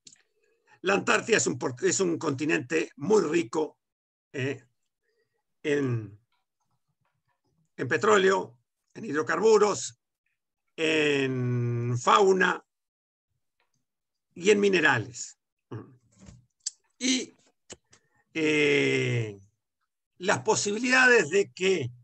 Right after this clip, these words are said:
esta comunidad antártica, eh, empiece o comience a modificar este estatus,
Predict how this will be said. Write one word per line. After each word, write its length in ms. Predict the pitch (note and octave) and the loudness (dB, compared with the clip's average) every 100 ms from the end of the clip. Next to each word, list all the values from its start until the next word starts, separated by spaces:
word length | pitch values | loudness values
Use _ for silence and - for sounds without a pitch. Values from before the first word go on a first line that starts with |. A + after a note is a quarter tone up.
| _ _ _ _ | _ _ _ _
esta 340 | G3+ - A3 G#3 | 0 0 -2 -2
comunidad 540 | E3+ D#3 D#3 G3 A3+ | -4 -4 -2 0 0
antártica, 720 | - B2 E3 C3+ - B2 - - - _ _ _ _ _ _ _ - | -4 -4 -4 -6 -12 -14 -14 -16 -20 _ _ _ _ _ _ _ -4
eh, 840 | C#3+ C#3+ C3 A#2 A2 G2 F2+ - _ _ _ _ _ _ - _ _ _ _ _ - | -2 0 0 -2 -2 -8 -14 -20 _ _ _ _ _ _ -20 _ _ _ _ _ -8
empiece 1000 | E3 B2 G#3+ A#3+ A3 - C#3+ A2 F#2+ _ | -6 -6 -2 0 2 0 -2 -4 -8 _
o 220 | - D3 | -6 -4
comience 1000 | F#3 F3 G#3+ A#3+ G#3+ D#3+ B2 A#2+ G#2+ - _ _ _ _ _ _ _ - | -2 -2 0 4 4 4 0 -4 -6 -12 _ _ _ _ _ _ _ 0
a 120 | E3 | 0
modificar 840 | F3 E3+ C3 D3+ D#3+ G3 D3+ A#2+ _ _ _ _ _ | 2 0 -2 -2 2 2 0 -8 _ _ _ _ _
este 280 | A#3 - G#3+ | 0 2 2
estatus, 800 | B2+ - G#3 - D#3+ B2 - | 0 2 2 2 -6 -6 -10